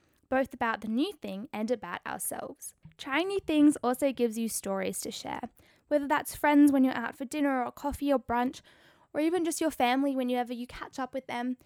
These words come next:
It's cool to have new stories, new things to share. It just makes you seem like an interesting person because you are regardless. But having new stories, fresh ideas, fresh challenges to share is not only inspiring and interesting, but it also encourages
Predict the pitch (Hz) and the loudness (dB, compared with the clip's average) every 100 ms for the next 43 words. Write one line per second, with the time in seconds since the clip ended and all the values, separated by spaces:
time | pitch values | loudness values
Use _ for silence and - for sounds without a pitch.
0 | _ _ _ - 294 - - 349 392 427 | _ _ _ -2 0 0 -2 2 4 2
1 | 392 349 294 254 262 277 - 247 240 240 | -2 -2 2 4 4 2 -2 -2 0 0
2 | 240 240 254 285 - 277 285 - 277 - | 0 0 -2 -2 -2 0 0 -2 -6 -6
3 | 214 214 240 - - - 277 302 - 339 | -4 -4 -4 -8 -20 -2 2 2 0 -4
4 | 349 349 359 - 262 302 330 - 320 285 | 0 2 0 -2 2 2 2 -2 -2 0
5 | 392 - 208 214 - 240 - 233 240 - | 0 0 0 0 0 -2 0 4 4 6
6 | 247 214 220 285 240 208 226 - - - | 4 2 0 2 2 2 -4 -8 -16 -20
7 | _ 233 254 330 330 277 320 - 269 254 | _ -2 2 6 8 8 8 4 4 4
8 | 254 - 269 - 247 226 220 220 - 247 | 2 2 2 2 0 0 0 -2 -4 -8
9 | - - _ _ _ _ _ - 285 277 | -8 -16 _ _ _ _ _ -4 2 4
10 | 269 254 269 262 - 254 240 226 226 233 | 4 4 4 2 -2 -4 -2 0 0 -2
11 | - 254 247 277 277 269 269 269 233 226 | -2 0 2 2 4 4 4 2 -2 -2
12 | - 294 294 277 226 - 370 339 294 269 | -2 2 6 6 4 0 -6 -6 -10 -6
13 | 240 226 - - 220 - 254 - 339 339 | -6 -4 -6 -4 -4 0 0 4 4 4
14 | - 285 262 262 | 2 0 0 -4